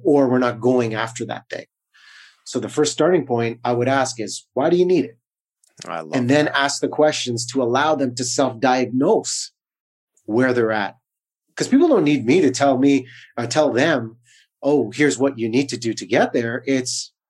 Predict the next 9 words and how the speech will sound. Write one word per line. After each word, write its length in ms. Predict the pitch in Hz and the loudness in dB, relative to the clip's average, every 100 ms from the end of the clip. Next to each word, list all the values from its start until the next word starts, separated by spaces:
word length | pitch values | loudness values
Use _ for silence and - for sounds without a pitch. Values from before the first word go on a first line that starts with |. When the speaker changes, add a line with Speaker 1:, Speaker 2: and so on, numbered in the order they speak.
| _ | _
Speaker 1:
just 200 | 190 190 | -2 0
being 240 | 123 190 | 2 2
that 160 | 185 170 | 2 0
soundboard 560 | - 151 160 131 151 135 | 0 0 0 2 2 4
and 100 | 127 | 0
that 180 | 123 | -2
mirror 360 | 117 147 165 123 | 0 2 4 2
to 200 | 120 131 | -2 -6
objectively 960 | 113 - 143 208 208 139 110 107 104 | -8 -2 0 0 0 -4 -4 -6 -8